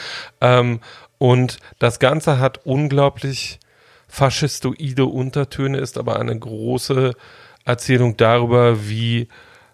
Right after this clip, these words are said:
Diktaturen entstehen und am Leben ent-, erhalten werden. Ähm, ich will jetzt nicht spoilern, aber das Ganze kommt in Bewegung, weil es eine große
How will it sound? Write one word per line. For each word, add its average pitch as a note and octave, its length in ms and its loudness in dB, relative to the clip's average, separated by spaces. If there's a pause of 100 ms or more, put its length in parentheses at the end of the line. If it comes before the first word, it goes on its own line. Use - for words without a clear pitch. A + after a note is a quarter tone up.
(1080)
Diktaturen C#3 920 0
entstehen B2 640 0
und B2 180 -6
am A#2 160 -2
Leben A2 360 -2
ent-, G#2 320 -8
erhalten G2 580 -4
werden. G2 460 -6 (380)
Ähm, A2 360 2 (540)
ich A#2+ 180 -2
will C3+ 80 6
jetzt D#3 300 4
nicht C3+ 140 2
spoilern, C#3 460 4
aber A#2 180 0
das A#2 140 -2
Ganze B2 300 0
kommt B2 280 -2
in B2 120 -4
Bewegung, A#2 420 -4
weil A#2 120 0
es A#2 100 -6
eine A#2 240 0
große B2 800 0